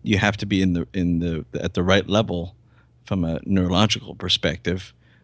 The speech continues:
um, compensating for these undersized parts of my brain and this S allele, and, um, you know, um,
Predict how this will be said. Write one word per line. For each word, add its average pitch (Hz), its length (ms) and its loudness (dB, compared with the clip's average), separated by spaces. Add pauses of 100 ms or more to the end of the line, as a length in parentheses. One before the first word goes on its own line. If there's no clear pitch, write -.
(100)
um, 82 540 -2 (520)
compensating 101 840 2
for 92 480 -2 (440)
these 104 200 2
undersized 101 840 2 (100)
parts 95 280 2
of 80 80 -8
my 85 120 -6
brain 127 480 6
and 95 220 2
this - 360 -2 (100)
S 98 220 2
allele, 110 580 0
and, 95 280 -4 (400)
um, 92 540 0
you 123 140 8
know, 104 300 4
um, 92 440 -4